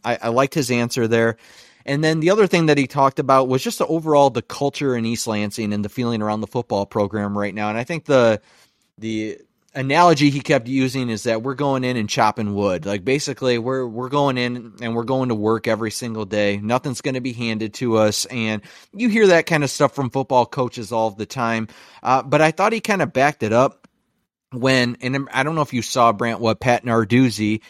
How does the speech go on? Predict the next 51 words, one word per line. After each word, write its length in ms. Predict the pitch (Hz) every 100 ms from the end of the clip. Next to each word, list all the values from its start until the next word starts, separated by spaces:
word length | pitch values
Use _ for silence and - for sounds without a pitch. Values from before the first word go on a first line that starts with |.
| _
had 240 | 123 117 -
to 80 |
say 380 | 107 123 113 110
about, 400 | 104 107 107 107
uh, 400 | 117 107 101 98 113
did 180 | 123 113
you 80 | 120
see 200 | 143 139
that 300 | 139 135 110
about 280 | 117 113
the, 240 | 123 113 117
the 120 | 127
bowl 220 | 113 147
game? 380 | 139 139 131 143 - - - _
F-, 120 | 147 -
for 100 | 151
those 220 | 175 175
that 120 | 170
don't 200 | 156 156
know, 300 | 156 151 147
Michigan 360 | 123 131 - 143
State 200 | 151 143
played 220 | 147 139
Pittsburgh 400 | 147 131 135 120
last 240 | 123 120 139
year 120 | 127
in 60 |
their 140 | 117 120
bowl 260 | 117 120
game. 240 | 113 120 113
I 80 | 107
forget 280 | 113 117
if 100 | 113
it 20 | 120
was, 140 | 101
like, 140 | 113
the 60 | -
Peach 320 | - 120 -
Bowl 200 | 120 113
or 100 | 104
whatever 400 | 101 123 135 110
it 60 | 107
was. 340 | 113 107 104 - - -
Uh, 380 | 107 104 98 95 90 -
but 140 | 135
they 80 | 147
played 260 | - 170 151
Pittsburgh, 640 | 151 139 - 139 139 127 _ _
they 80 | 110
beat 260 | 123 160 -
Pittsburgh, 680 | 127 - 123 120 117 104